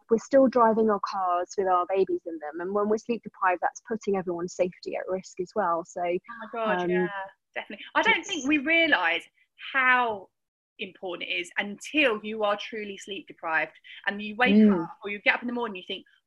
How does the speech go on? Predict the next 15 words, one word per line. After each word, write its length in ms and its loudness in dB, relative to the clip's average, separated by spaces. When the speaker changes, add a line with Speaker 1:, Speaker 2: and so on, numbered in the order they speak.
Speaker 2:
"I 100 -2
have 220 -8
no 440 -6
idea 460 -6
how 100 -6
I'm 140 -10
gonna 140 -16
get 180 -4
through 160 -8
today." 480 -8
And 80 0
I 20 4
remember 380 4
Speaker 1:
Yeah. 60 4
Speaker 2:
that 120 4